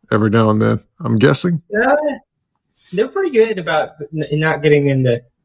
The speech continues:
Speaker 2: to too many fights, but my middle
Speaker 1: I
Speaker 2: son
Speaker 1: believe it.
Speaker 2: wrestled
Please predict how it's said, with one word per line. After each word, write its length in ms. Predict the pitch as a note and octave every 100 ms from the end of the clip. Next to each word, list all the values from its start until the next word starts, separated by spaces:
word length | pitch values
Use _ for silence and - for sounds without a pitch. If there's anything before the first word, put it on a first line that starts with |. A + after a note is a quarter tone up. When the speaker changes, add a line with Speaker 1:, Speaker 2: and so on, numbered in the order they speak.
| _ -
Speaker 2:
to 80 | C3
too 180 | D3
many 240 | C#3 A#2+ -
fights, 300 | A2+ A2+ - _ _ -
but 260 | - A2+ - _ _ _ _ _ _ E3 E3 - _ G#4+ - C3+
my 360 | C#3 C3+ C#3 C#3
middle 240 | D3+ E3+
Speaker 1:
I 20 |
Speaker 2:
son 60 | A#2+
Speaker 1:
believe 180 | D3 A#2+
it. 20 |
Speaker 2:
wrestled 340 | A2+ G#2+ B2+